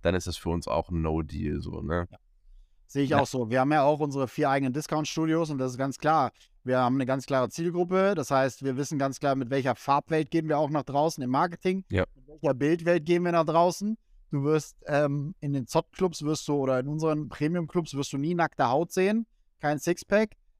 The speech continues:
Speaker 2: Im Premium gehen wir natürlich Vollgas da drauf, weil
Speaker 1: Ja.
Speaker 2: das ist
Speaker 3: Ja, ja.
Speaker 2: nun mal, da ist nun mal Optik angesagt und es muss einfach zur Zielgruppe
Speaker 1: <clears throat>
Speaker 2: passen. Und wenn das nicht ist, dann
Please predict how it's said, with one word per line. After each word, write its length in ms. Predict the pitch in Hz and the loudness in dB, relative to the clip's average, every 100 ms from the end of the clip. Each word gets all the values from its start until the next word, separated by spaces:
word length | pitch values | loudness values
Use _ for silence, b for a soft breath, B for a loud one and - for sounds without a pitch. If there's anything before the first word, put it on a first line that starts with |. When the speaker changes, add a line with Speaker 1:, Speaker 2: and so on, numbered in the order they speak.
| _ _ - | _ _ -8
Speaker 2:
Im 120 | 143 | -6
Premium 460 | 127 143 160 170 151 | 0 0 2 0 2
gehen 160 | 147 | 2
wir 60 | 143 | 2
natürlich 260 | 123 135 | 0 -2
Vollgas 400 | - 254 196 135 | 2 4 4 2
da 80 | 117 | -2
drauf, 340 | 101 104 92 120 | 0 -2 0 -2
weil 160 | 120 | 2
Speaker 1:
Ja. 80 | 98 | 2
Speaker 2:
das 140 | - | 0
ist 80 | 110 | -2
Speaker 3:
Ja, 100 | 107 | 0
ja. 60 | 98 | 0
Speaker 2:
nun 60 | 104 | -4
mal, 200 | - - - | -12 -18 -8
da 80 | 139 | -4
ist 180 | 180 | -2
nun 100 | 240 | 2
mal 140 | 202 170 | 4 4
Optik 420 | 151 - 151 123 | 2 -2 -4 -2
angesagt 520 | 127 127 117 120 - | 0 0 2 0 0
und 80 | 123 | -6
es 100 | 113 | -4
muss 200 | 185 - | -4 -2
einfach 340 | 131 147 160 | -2 -2 -2
zur 140 | - 160 | -2 0
Zielgruppe 280 | 170 165 - | 2 0 -6
Speaker 1:
<clears throat> 80 | - | -6
Speaker 2:
passen. 260 | - - 123 | -4 -2 -4
Und 100 | 117 | -4
wenn 100 | 127 | -2
das 160 | 131 120 | -2 -2
nicht 160 | 117 | -2
ist, 260 | 165 208 - | 0 0 -2
dann 220 | 143 | -4